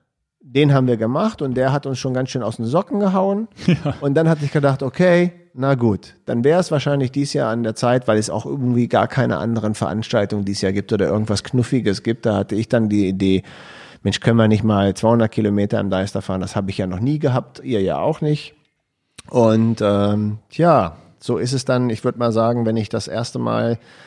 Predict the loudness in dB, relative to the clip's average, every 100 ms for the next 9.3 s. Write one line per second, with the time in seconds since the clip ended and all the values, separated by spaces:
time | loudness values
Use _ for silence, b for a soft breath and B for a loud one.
0 | B B B B B B _ 0 2 2
1 | 2 0 -4 B B _ -6 -4 2 4
2 | 6 4 4 4 2 2 2 0 -2 -2
3 | -4 -2 -2 0 0 0 0 0 2 2
4 | 2 0 -2 0 0 0 0 0 0 0
5 | 0 -2 -4 -4 0 2 2 2 0 -2
6 | 0 0 0 2 2 2 -2 -4 -6 -2
7 | 0 0 -2 -2 -2 -2 -2 -2 -2 -6
8 | -6 -8 -8 -8 -10 -12 -12 -6 -2 0
9 | 0 -2